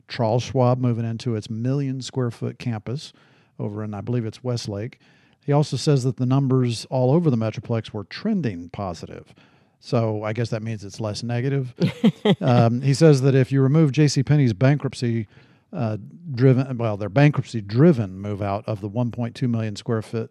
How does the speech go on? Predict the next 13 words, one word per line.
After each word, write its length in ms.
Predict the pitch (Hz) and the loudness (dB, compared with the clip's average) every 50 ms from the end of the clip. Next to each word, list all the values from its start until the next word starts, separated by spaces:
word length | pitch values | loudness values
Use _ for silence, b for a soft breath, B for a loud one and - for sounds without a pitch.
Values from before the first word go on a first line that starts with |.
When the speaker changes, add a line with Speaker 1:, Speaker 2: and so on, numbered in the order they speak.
| _ - | _ -8
Speaker 1:
campus 420 | - 123 113 107 - 120 104 - | -6 -6 -6 -4 -6 -8 -10 -8
in 160 | 104 92 90 | -12 -14 -14
Plano 680 | - - - 143 147 156 143 117 104 95 92 90 95 b b b b b b b b | -16 -8 -4 -4 -2 -2 -4 -4 -6 -8 -12 -14 -14 b b b b b b b b
in 140 | 110 101 | -10 -8
the 60 | 92 87 | -8 -8
first 340 | - - 190 190 175 - | -4 -2 -2 -2 -4 -4
quarter, 360 | - 131 113 113 107 107 104 107 | -6 -4 -2 -2 -2 -2 -4 -6
absorption 460 | 104 104 120 135 135 117 - 123 117 | -4 -2 -2 -2 -2 -2 -4 -6 -6
would 100 | 110 107 | -4 -4
actually 420 | 120 156 190 175 - - 135 131 | -4 -6 -6 -8 -8 -6 -6 -4
be 160 | 120 131 131 | -4 -4 -4
only 260 | 127 131 139 139 139 135 | -4 -4 -4 -6 -6 -8
slightly 800 | - - - 151 160 180 214 254 254 147 101 98 90 85 - | -8 -12 -12 -10 -10 -8 -8 -10 -10 -12 -12 -14 -14 -14 -18